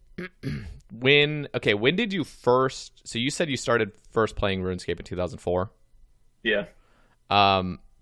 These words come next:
Speaker 1: what, like, got you into it? Like, what, like, what did you do as a kid to, like, did you mine? There w-, okay, you know what's interesting? There's al-, there was three types of people.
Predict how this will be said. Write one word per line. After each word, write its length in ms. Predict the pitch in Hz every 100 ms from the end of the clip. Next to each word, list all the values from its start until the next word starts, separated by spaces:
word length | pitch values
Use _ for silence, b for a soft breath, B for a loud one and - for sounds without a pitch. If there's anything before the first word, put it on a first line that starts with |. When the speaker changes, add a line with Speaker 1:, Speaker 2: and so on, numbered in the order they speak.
| _ -
Speaker 1:
what, 540 | 95 101 123 160 - -
like, 380 | 120 120 101 - _ _ _ _ -
got 280 | 104 110 90
you 180 | 95 98
into 280 | 98 90
it? 140 | 92 -
Like, 240 | 92 92
what, 320 | - 67 104 71
like, 160 | 101
what 120 | 98
did 120 | 131 131
you 80 | 117
do 360 | 87 101 98
as 100 | 90
a 60 | 90
kid 400 | - 90 87 87 _
to, 120 | 90 85 _ - - - _ -
like, 180 | 92 - - _ _ _ _ _ _ _ _
did 140 | 92
you 100 | 95 - _ _
mine? 680 | - 95 98 98 104 113 120 -
There 100 | 127
w-, 140 | 139 - -
okay, 260 | 113 101
you 140 | 95 98
know 120 | 123
what's 220 | 131 -
interesting? 460 | 98 98 110 120 117
There's 180 | 98 95
al-, 180 | 107 - b b
there 100 | -
was 180 | 104 - - _
three 300 | - 104 113 120
types 340 | 101 101 -
of 120 | 95
people. 440 | 95 92 92 90